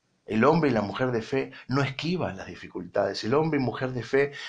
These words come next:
no se aíslan de las dificultades. El hombre y la mujer de fe no niegan las dificultades. Las atraviesa en el nombre de Jesús, por supuesto, en el poder del Espíritu Santo. Bajo el Salmo veintitrés, "Jehová es mi pastor y nada me hará faltar.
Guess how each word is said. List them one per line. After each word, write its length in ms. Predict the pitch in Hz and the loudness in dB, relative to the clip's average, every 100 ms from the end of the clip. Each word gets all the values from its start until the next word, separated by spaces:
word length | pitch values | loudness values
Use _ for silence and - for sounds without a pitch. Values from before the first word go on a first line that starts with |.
| - | -8
no 420 | 120 135 143 139 | 0 2 4 4
se 160 | 131 113 | 2 0
aíslan 520 | 110 196 185 127 95 | 2 2 2 -2 -4
de 80 | 90 | -8
las 120 | 90 | -12
dificultades. 760 | 90 101 95 90 87 104 101 - - - 104 | -12 -12 -10 -8 -2 -2 -2 -6 -12 -8 -2
El 160 | 113 | 2
hombre 680 | 139 147 143 139 131 120 - | 4 4 6 6 6 2 -4
y 160 | 110 104 | -6 -2
la 100 | 107 | 0
mujer 320 | 104 - 127 | -2 -2 -4
de 80 | 117 | -4
fe 320 | - 131 131 131 - | -2 -2 -2 -6 -12
no 160 | 120 127 | -2 2
niegan 480 | 127 165 220 170 95 | 4 4 4 4 2
las 100 | 92 | -2
dificultades. 600 | 87 92 95 95 113 113 | -6 -10 -12 -2 0 2
Las 160 | 143 208 | 2 2
atraviesa 680 | 202 220 254 277 262 - | 4 4 4 2 2 0
en 80 | 110 | 2
el 120 | 123 | 4
nombre 260 | 127 147 143 | 6 6 8
de 80 | 143 | 6
Jesús, 380 | 147 - 240 - | 4 -2 -4 -2
por 120 | 107 | -2
supuesto, 420 | 120 113 127 113 107 - | -2 -2 -2 0 -4 -2
en 140 | 139 139 | 0 0
el 100 | 117 | 2
poder 240 | 131 143 | 4 6
del 140 | 147 | 4
Espíritu 460 | 135 131 147 135 135 | 2 2 2 2 -2
Santo. 520 | - 214 214 - 92 - - | -2 0 -2 -6 -12 -14 0
Bajo 180 | 131 127 | 2 4
el 80 | 127 | 2
Salmo 320 | 156 156 143 | 2 4 6
veintitrés, 760 | 127 123 123 196 196 - - - - _ _ | 6 4 2 4 4 2 -6 -14 -20 _ _
"Jehová 480 | - 147 120 143 160 | 2 8 8 8 8
es 60 | 147 | 6
mi 100 | 135 | 2
pastor 320 | 135 - 185 | 0 0 0
y 60 | 131 | 0
nada 420 | 123 - - 170 | 2 4 4 4
me 140 | 110 101 | 2 2
hará 140 | 98 | 0
faltar. 540 | - 98 95 196 85 | -2 -4 -4 -6 -6